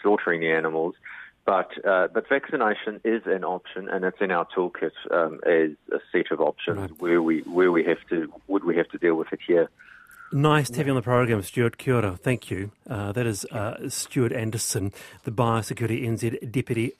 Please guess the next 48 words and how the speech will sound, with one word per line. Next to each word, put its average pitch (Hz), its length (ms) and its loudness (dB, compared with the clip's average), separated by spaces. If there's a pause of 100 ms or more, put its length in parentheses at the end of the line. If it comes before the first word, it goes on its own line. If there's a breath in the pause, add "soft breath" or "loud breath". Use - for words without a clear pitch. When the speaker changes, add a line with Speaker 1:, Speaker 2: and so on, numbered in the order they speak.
(120)
Speaker 2:
Director 120 460 -2
General. 120 280 0
Now, 147 180 6
if - 200 2
you 185 120 6
are 185 120 6
hearing 175 220 4
a 160 60 4
bit 165 80 6
of 139 100 2
rustling 151 300 4
and 127 100 4
shaking, 135 480 4
maybe 139 280 4
even 131 260 2
a, 117 100 -4
a 131 160 2
couple 127 260 0
of, 123 80 2
uh, 123 200 6 (420 loud breath)
uh, 127 160 4
snores 135 540 2
in 120 80 -2
the 113 80 -2
background, 117 600 2
it 131 140 0
is, 117 280 2
uh, 127 360 0
not 139 320 2
Raj 120 400 2
and 127 220 -4
it 123 180 -4
is 127 220 -2
not 139 260 -2
Sally. 117 420 2 (380 loud breath)
We 156 200 4
have 147 140 0
a 127 80 0
dog, 110 720 4 (540)
uh, 127 220 0 (100)
in 139 120 2
the 120 60 0
studio. 120 600 0 (1000)
G'day, 277 260 4
Billy. 277 440 4 (340)
How 240 60 -2
you 285 160 0
doing? 285 500 2